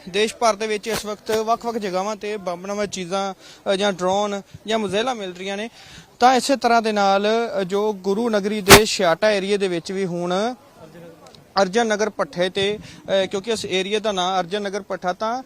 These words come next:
ਛਿਆਟੇ ਦੇ ਵਿੱਚ ਏਰੀਆ ਪੈਂਦਾ, ਤਾਂ ਇਸ ਜਗ੍ਹਾ ਤੇ, ਅ, ਜੋ ਬੰਬਨੁਮਾ ਚੀਜ਼ ਜਿਹੜੀ ਆ ਉਹ ਮਿਲੀ ਆ।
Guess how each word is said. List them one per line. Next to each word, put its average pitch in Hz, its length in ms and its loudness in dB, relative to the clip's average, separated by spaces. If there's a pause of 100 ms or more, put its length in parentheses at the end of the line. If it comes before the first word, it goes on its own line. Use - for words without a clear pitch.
(200)
ਛਿਆਟੇ 196 380 2
ਦੇ 220 80 -2
ਵਿੱਚ 208 200 -4
ਏਰੀਆ 196 260 -2
ਪੈਂਦਾ, 202 300 -4
ਤਾਂ 220 120 -6
ਇਸ 220 160 -4
ਜਗ੍ਹਾ 202 220 0
ਤੇ, 208 260 -2
ਅ, 202 840 -2
ਜੋ 196 420 -2
ਬੰਬਨੁਮਾ 226 520 0
ਚੀਜ਼ 190 320 -6
ਜਿਹੜੀ 170 280 -2
ਆ 220 160 2 (300)
ਉਹ 254 80 0
ਮਿਲੀ 247 320 0
ਆ। 143 140 0